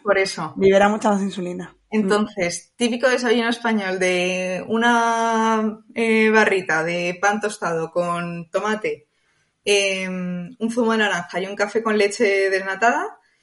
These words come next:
Speaker 1: pues mira, ya el café, con simplemente ponerlo con leche entera en vez de desnatada,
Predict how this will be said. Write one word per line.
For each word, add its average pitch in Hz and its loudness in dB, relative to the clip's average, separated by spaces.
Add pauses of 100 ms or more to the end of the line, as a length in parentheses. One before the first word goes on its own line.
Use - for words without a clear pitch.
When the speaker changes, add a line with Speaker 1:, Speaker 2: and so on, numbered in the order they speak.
(160)
Speaker 1:
pues 185 -4
mira, 185 0
ya 190 6
el 226 4
café, 202 0
con 175 -4
simplemente 214 0
ponerlo 202 0
con 180 -4
leche 208 0
entera 220 0
en 208 -6
vez 196 -2
de 196 -2
desnatada, 190 -2